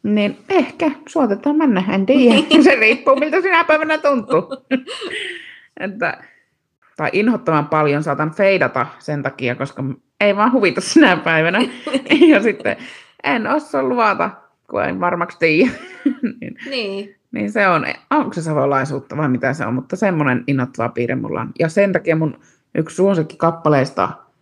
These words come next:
Speaker 1: joka kuvaa minua ihmisenä, on J V G:n Ehdottomasti ehkä. Siis kyllä, <laughs> ehdottomasti ehkä. Ja jos mä suostun, se on ehkä. Jos mä kieltäydyn, se on silti ehkä. <laughs> Niin, niin.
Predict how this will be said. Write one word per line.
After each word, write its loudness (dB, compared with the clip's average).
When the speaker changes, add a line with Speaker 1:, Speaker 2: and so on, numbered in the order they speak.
Speaker 1:
joka 0
kuvaa 2
minua 2
ihmisenä, 2
on -2
J 2
V 4
G:n -2
Ehdottomasti 2
ehkä. 0
Siis -2
kyllä, 6
<laughs> 4
ehdottomasti 2
ehkä. 2
Ja 4
jos 0
mä -2
suostun, -2
se -2
on 0
ehkä. -2
Jos -4
mä 0
kieltäydyn, 0
se -6
on -4
silti -4
ehkä. -6
<laughs> -6
Niin, -2
niin. -8